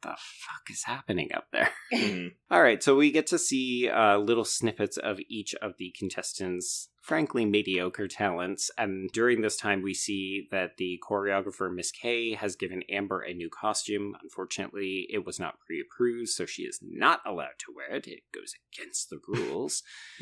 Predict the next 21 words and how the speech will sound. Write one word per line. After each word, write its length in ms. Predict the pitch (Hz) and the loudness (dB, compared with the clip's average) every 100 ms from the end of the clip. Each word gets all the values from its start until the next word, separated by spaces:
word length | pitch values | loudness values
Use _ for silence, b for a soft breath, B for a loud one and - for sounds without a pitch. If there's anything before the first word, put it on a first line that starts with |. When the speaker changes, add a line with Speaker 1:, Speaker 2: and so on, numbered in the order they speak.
| B B | B B
Speaker 1:
So 480 | - 101 95 131 - | 4 6 6 4 4
Lisa 680 | 139 98 123 120 117 98 - | -2 0 0 4 6 4 4
ultimately 480 | 123 - 107 98 92 | 0 2 0 0 -2
gives 240 | - 95 - | -2 -2 -4
Amber 300 | 90 92 90 85 | -6 -6 -6 -2
her 100 | 98 | -4
costume, 840 | - 98 90 - - 87 85 85 - _ | 0 0 0 -2 -4 -6 -6 -10 -12 _
and 440 | 110 90 90 87 90 - - 98 | -2 0 2 2 -2 -4 -8 -6
this 240 | 98 95 - | -2 0 0
is 280 | 87 87 - | -2 -6 -2
when 400 | 95 85 85 80 | -2 -2 -4 -2
Becky 340 | 90 - 85 80 | -2 -2 -4 0
does 280 | 69 62 - | 0 0 0
her 140 | 98 90 | 0 2
performance, 800 | 95 92 92 85 80 80 - - | 0 0 0 0 -2 -2 -4 -4
which, 320 | 85 - - - | -6 -4 -4 -4
as 140 | - | -4
we 80 | - | -4
mentioned, 340 | 147 - - - - - | -4 -4 -6 -8 -16 -10
is 180 | - - | -6 -6
ridiculous. 640 | - - - - - - | -8 -14 -16 -12 -8 -8